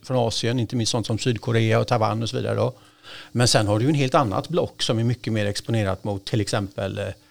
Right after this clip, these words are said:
råvarumarknader som, säg, Sy-, Syd-, Sydafrika, delar av, eh, eh, Latinamerika och sånt, va? Och, och på toppen av den här, liksom,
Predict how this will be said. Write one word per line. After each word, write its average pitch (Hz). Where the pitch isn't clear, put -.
råvarumarknader 101
som, 101
säg, 98
Sy-, -
Syd-, 117
Sydafrika, 104
delar 104
av, 95
eh, 117
eh, 110
Latinamerika 107
och 101
sånt, -
va? 117
Och, -
och -
på 123
toppen -
av 165
den 165
här, 110
liksom, 117